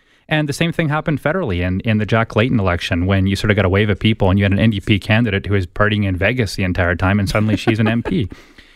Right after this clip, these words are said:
You know, so I think it's important that the vetting is actually taking place this time. And I'm hopeful that, you know, for the public, they'll look at this and say, "Eh, are these people really the kind of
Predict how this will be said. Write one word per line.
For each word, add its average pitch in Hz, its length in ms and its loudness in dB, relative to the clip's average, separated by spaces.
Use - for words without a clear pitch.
You 156 80 2
know, 147 80 0
so 156 100 -2
I 143 100 -2
think 147 140 0
it's 147 100 -4
important 131 420 0
that 110 220 -2
the 107 140 -2
vetting 104 260 0
is 92 80 -2
actually 98 280 -2
taking 98 280 0
place 127 300 0
this 87 200 -2
time. 87 340 -2
And 110 140 0
I'm 101 160 -2
hopeful 98 400 -2
that, 92 260 -2
you - 100 -2
know, 92 140 0
for - 80 -6
the 95 100 -2
public, 101 320 0
they'll 92 120 2
look 98 180 0
at 117 100 0
this 90 260 0
and 92 120 2
say, 92 240 2
"Eh, 151 260 2
are 107 80 -2
these 120 200 0
people 120 280 2
really 104 380 2
the 107 100 -2
kind 110 380 2
of - 160 -10